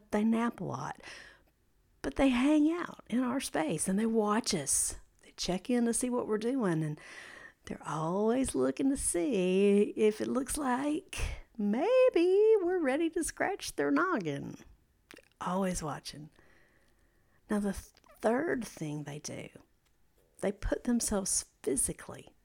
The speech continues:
in the right place. You know, they're not barking at us from across the room, "Hey, come rub my ears." Though sometimes, uh, it happens and I wonder <laughs> if that's what they're saying and I'm just not getting the message, but I don't think that's what it is. No,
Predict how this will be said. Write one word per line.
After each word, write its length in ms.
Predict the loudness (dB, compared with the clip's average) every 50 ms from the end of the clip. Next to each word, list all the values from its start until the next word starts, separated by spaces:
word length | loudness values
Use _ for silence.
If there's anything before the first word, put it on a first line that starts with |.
| _ _
in 160 | 0 0 2
the 80 | 2 2
right 260 | 0 -2 -4 -6 -6
place. 520 | -6 -6 -4 -4 -6 -8 -10 -10 -10 -10 -12 _ _ _ _ _ _ -20 -20 -20 -20 -20 -10 _
You 80 | -4
know, 140 | -4 -4 -4
they're 240 | -2 -2 -2 0 4 6
not 360 | 6 6 6 2 -2 -4 0
barking 400 | 4 4 4 4 4 0 -2 0
at 160 | 0 0 0
us 200 | 0 0 0 -2
from 460 | -4 -4 -10 -18 -6 -2 0 0 0
across 380 | 0 -2 0 0 0 0 0 -2
the 160 | -4 -4 -4
room, 760 | -2 0 2 2 4 4 4 2 2 2 2 2 0 -2 -4 -6 -12 -14 -14 -12 -6
"Hey, 220 | 0 2 2 2 4
come 200 | 2 2 2 2
rub 140 | 2 2 2
my 140 | 0 0
ears." 340 | 2 2 2 4 2 0 0 -4 -10 -16 -16 -18 -18 -20 _
Though 160 | 0 0 2
sometimes, 680 | 2 2 0 -2 0 0 2 2 2 0 0 -2 -6 -10 -12 -8
uh, 140 | -4 -4 -4 -4 -6 -8 -6
it 160 | -6 -6 -4
happens 440 | -2 -2 -2 -2 0 0 -2 -2 0
and 120 | -2 -2
I 80 | -2 -4
wonder 420 | -4 -2 2 4 6 6 6 4 4
<laughs> 60 | 0 0
if 240 | 0 0 0 0
that's 240 | 0 0 0 0 0
what 160 | -2 -2 2
they're 100 | 2 2
saying 420 | 2 2 2 2 2 2 2 2 2
and 160 | 2 2 2
I'm 160 | 2 2 0
just 160 | -2 -2 0
not 200 | 0 0 0 0
getting 180 | -2 -2 0 0
the 60 | 2
message, 400 | 2 2 0 0 -2 -4 -4 0
but 120 | 2 2 4
I 60 | 4
don't 280 | 4 4 2 2 -4 -8 _ _
think 300 | 2 4 4 4 2 0
that's 240 | -2 -2 -2 0 0
what 120 | 0 0
it 140 | 2 2 0
is. 320 | 0 0 -2 -6 -10 -12 -12 -16 -20 -20 -18 -16 -16 -16 -14 -10
No, 480 | -8 -6 -6 -4 -2 -4 -4 -4 -6